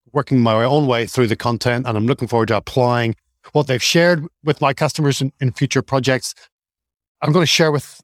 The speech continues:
um, the audience, there's the link to the Docs website where they can find the overview of Success by Design and some of the learning resources.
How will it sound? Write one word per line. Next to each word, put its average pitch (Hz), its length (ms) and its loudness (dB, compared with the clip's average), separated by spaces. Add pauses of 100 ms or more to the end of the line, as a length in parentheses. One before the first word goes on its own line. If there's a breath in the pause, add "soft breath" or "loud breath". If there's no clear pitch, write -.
(120)
um, 117 260 -2
the 135 80 4
audience, 139 540 0
there's 120 400 0
the 117 200 2
link 147 360 0
to - 120 -2
the 113 120 -2
Docs - 280 -2
website 143 400 0
where 135 100 0
they 113 100 0
can 113 180 -4
find 123 280 -2
the 113 60 0
overview 151 400 2
of 123 80 -4
Success 135 360 -2
by 127 140 -2
Design 117 300 0
and 110 100 0
some 117 120 -2
of 107 80 2
the 107 40 2
learning 123 220 0
resources. 123 560 2